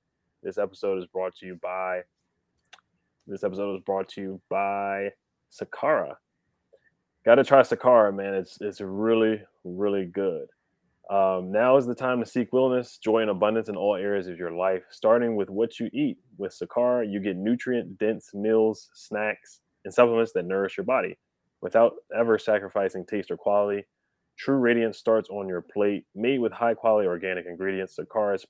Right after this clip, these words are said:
plant-rich transformational nutritional programs are, are expertly designed to deliver real results. From reduced bloat and ease digestion to clear skin and boosted energy and moods. Looking and feeling your best shouldn't mean deprivation. Instead, choose joy and abundance. Sakara's organic,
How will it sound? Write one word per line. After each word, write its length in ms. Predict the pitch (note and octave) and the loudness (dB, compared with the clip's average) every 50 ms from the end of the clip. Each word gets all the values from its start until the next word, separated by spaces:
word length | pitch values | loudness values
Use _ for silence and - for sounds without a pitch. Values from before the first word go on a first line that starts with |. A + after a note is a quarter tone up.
| - | -10
plant-rich 480 | - - A2+ A#2 F#2 F#2 G2+ G#2 - - - - | -6 -4 -2 -2 -2 -2 -4 -4 -4 -6 -10 -10
transformational 640 | G2 F#2+ F2+ - F#2 F2+ F#2 F#2 - - F#2 F2+ F2 | -8 -8 -8 -8 -8 -6 -6 -8 -8 -8 -8 -8 -6
nutritional 720 | F2 F2 D#2+ - - - A2+ - - A2 G#2+ G#2 G#2 - _ _ _ _ _ _ _ | -8 -8 -10 -4 -2 -2 -2 -2 -4 -4 -4 -6 -6 -8 _ _ _ _ _ _ _
programs 460 | - D3 C#3 C3 C3 C3 C3 B2+ - - - _ | 4 6 6 6 6 2 0 -2 -6 -12 -16 _
are, 220 | - F#2+ F#2+ F2 F2+ - _ _ _ - | -8 -6 -6 -6 -8 -10 _ _ _ -10
are 160 | F#2 F#2 - - - | -10 -10 -8 -4 -2
expertly 460 | A2+ A#2 - - - A2+ G#2 G#2+ G#2+ | -2 -2 -2 -2 -2 -2 0 0 -2
designed 500 | G2 F2+ F#2 F2 F#2+ F#2 F#2+ F#2 F2+ F2 | -2 -4 -4 -4 -2 -2 -2 -2 -4 -4
to 80 | - F2+ | -8 -8
deliver 540 | D#2+ F2 F2+ F2+ F2+ G2 G2+ F#2+ G2 F#2+ | -6 -4 -4 0 0 0 0 2 0 -2
real 260 | E2 E2 F2 F#2 F2+ F2 | -2 -2 0 0 0 0
results. 560 | E2+ E2+ E2 - E2+ E2+ - - _ _ _ _ _ _ _ _ _ _ _ | -2 -4 -8 -8 -10 -12 -12 -16 _ _ _ _ _ _ _ _ _ _ _
From 140 | - G2 F#2 | -4 -2 -2
reduced 420 | F#2 F2 E2 G#2 A2 G#2 - G2 F2 | 0 0 2 2 2 2 0 0 4
bloat 280 | G#2+ G#2 G#2+ G#2+ - - _ - | 6 8 8 6 4 0 _ -12
and 200 | F2+ F2 F2+ - | -10 -10 -8 -6
ease 260 | G#2 G#2+ G#2+ G#2 F#2+ | -4 -4 -4 -2 0
digestion 500 | F2+ F2+ F2+ F2 F2+ G2 F#2+ - - F#2 | 2 2 2 2 0 0 -2 -2 -4 -8
to 40 | F2 | -8
clear 280 | - - - A#2 A2+ | -4 -2 0 0 0
skin 280 | A2 - - A#2 A2+ G#2+ | 0 0 0 2 2 2
and 120 | F#2 F2 | 0 -2
boosted 280 | E2 G2 F#2+ - - - - | -2 -4 -4 -4 -6 -8 -4
energy 260 | G#2+ A2 A2 G2+ A2 | -2 -2 0 0 -2
and 120 | G#2 G2+ F#2+ | -2 -2 -4
moods. 380 | F2+ - - - - _ _ _ _ _ _ _ _ _ _ _ - | -6 -6 -8 -12 -18 _ _ _ _ _ _ _ _ _ _ _ 2
Looking 240 | A2 A#2+ B2 B2+ | 4 6 6 6
and 120 | A#2 G#2+ - | 4 4 4
feeling 200 | - A#2+ A#2+ A#2 | 4 4 6 6
your 80 | A2+ | 6
best 260 | G2+ F#2+ G#2 G#2+ - - | 6 6 6 4 4 2
shouldn't 280 | - G2+ G2 F#2+ F2+ | -2 -2 -2 -2 -4
mean 260 | F#2 F#2+ G2 F#2+ F#2+ | -4 -2 -2 -2 0
deprivation. 580 | F2+ F#2 F2+ - F2+ E2+ G2 G2 G2 - G2+ F2+ | 0 0 0 -2 -2 -2 -2 -2 -2 -4 -8 -10
Instead, 380 | F2 F2 - - G#2+ G#2 F#2+ - | -12 -6 -2 0 2 2 0 -2
choose 240 | - - G3 G3+ E3+ | -2 -2 0 0 2
joy 240 | C#3+ D#3 D#3+ D#3 D3 | 4 4 6 6 6
and 80 | C#3+ | 4
abundance. 480 | C#3 B2 D3 D#3 B2+ F#2 E2+ - - - | 0 0 -2 -2 -2 -4 -8 -10 -14 -18
Sakara's 400 | F2 - - F#2+ F#2+ F#2+ F2+ - | -12 -6 -4 -2 -2 -2 -2 -4
organic, 480 | - F2 E2+ F2 F#2+ G2 G2 G2 F#2 | -6 -8 -6 -4 -2 -2 -2 -4 -6